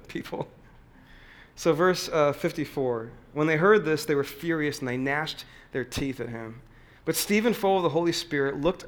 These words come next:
up to heaven," listen, "and saw the glory of God, and Jesus standing at the right hand of God. 'Look,' he said, 'I see heaven open, and the Son of Man standing at the right hand of God.'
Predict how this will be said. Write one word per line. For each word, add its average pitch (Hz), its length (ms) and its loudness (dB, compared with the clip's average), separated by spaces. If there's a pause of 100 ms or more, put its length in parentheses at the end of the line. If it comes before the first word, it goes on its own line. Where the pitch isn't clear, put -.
(100)
up 185 300 2
to 175 100 -6
heaven," 143 360 0
listen, 139 360 -4
"and 135 120 -6
saw 170 680 0 (560)
the 147 100 -2
glory 143 380 2
of 117 100 -2
God, - 280 -8 (760)
and 131 140 -4
Jesus 151 360 -2
standing 151 320 -2
at 135 60 -6
the 127 80 -8
right 131 160 -2
hand 127 220 -6
of 104 100 -12
God. 110 220 -16 (320)
'Look,' 214 220 8
he 170 100 -2
said, 147 260 4
'I 143 200 2
see 214 800 -2 (280)
heaven 175 580 0 (180)
open, 131 520 -6 (680)
and 139 60 -6
the 139 40 -4
Son 175 280 0
of 175 60 2
Man 151 240 2
standing 151 420 -2
at 147 100 -8
the 131 80 -4
right 131 220 0
hand 127 240 -6
of 113 100 -12
God.' 117 320 -12